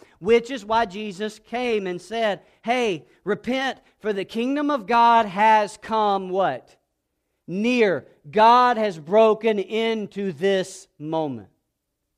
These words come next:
<clears throat> in a way that fulfills the promise he made to Abraham.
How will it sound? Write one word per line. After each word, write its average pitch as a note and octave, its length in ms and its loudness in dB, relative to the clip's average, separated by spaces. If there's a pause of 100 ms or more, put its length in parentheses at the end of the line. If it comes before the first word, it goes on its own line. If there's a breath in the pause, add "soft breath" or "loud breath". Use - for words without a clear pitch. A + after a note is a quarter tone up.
(800)
<clears throat> E3+ 680 -16
in E3 160 -6
a E3 80 -6
way D#3+ 260 0
that C3 200 -12
fulfills C#3+ 380 -6
the C3 80 -16
promise C3 360 -8
he B2+ 100 -18
made A#2 240 -10
to A2 60 -14
Abraham. G#2 460 -14